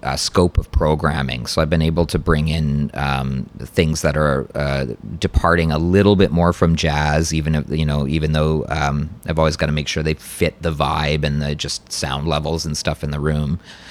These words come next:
But especially on Saturdays, uh, which is now a regular music night, I'm able to do things like a lot of, you know, Latin dance nights and stuff. And a lot of those,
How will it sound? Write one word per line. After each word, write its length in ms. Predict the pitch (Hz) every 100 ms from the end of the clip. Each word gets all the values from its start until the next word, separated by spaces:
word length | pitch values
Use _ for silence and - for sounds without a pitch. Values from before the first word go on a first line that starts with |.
| - - - -
But 140 | 90
especially 400 | 82 - 104 -
on 120 | 90 82
Saturdays, 960 | - 85 80 82 76 71 71 - - -
uh, 200 | 73 71
which 180 | 76 -
is 80 | 78
now 400 | 80 69 71 71 -
a 100 | 78
regular 340 | 80 76 76
music 400 | 73 73 73 71
night, 380 | 78 71 80 - - - - - - -
I'm 160 | 82
able 180 | 80 87
to 80 | 82
do 200 | 78 82
things 280 | - 80 78
like 160 | 76 73
a 40 |
lot 200 | 73 67
of, 220 | 67 -
you 80 | 73
know, 80 | 71
Latin 380 | 78 71 67 69
dance 400 | 69 71 - -
nights 280 | 67 -
and 120 | - -
stuff. 320 | - 69 -
And 100 | 98
a 60 | 87
lot 640 | 92 95 98 95 85 82
of 160 | 85 73
those, 480 | 67 58 52 -